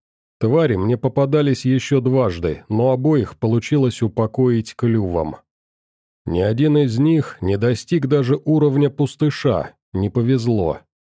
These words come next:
Проходя мимо стены жилого дома, я услышал, как рядом со мной упал камешек, брошенный сверху. Я медленно поднял глаза, готовясь в любой момент вытащить пистолет.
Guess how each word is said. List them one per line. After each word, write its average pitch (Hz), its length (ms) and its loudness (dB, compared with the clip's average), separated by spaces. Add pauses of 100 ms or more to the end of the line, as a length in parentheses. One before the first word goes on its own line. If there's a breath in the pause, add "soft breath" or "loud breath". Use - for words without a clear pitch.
(760)
Проходя 139 480 0
мимо 160 280 2
стены 151 360 0
жилого 143 480 2
дома, 139 340 0
я 101 180 0
услышал, 143 600 0
как 110 220 -2
рядом 135 320 0
со 135 160 0
мной 147 360 2
упал 135 380 0
камешек, 110 600 -2
брошенный 120 560 0
сверху. 104 680 -4 (540)
Я 85 180 0
медленно 139 520 2
поднял 123 500 2
глаза, 101 600 0 (100)
готовясь 135 640 -2
в 110 100 0
любой 123 300 2
момент 123 540 0
вытащить 117 640 -4
пистолет. 110 760 -2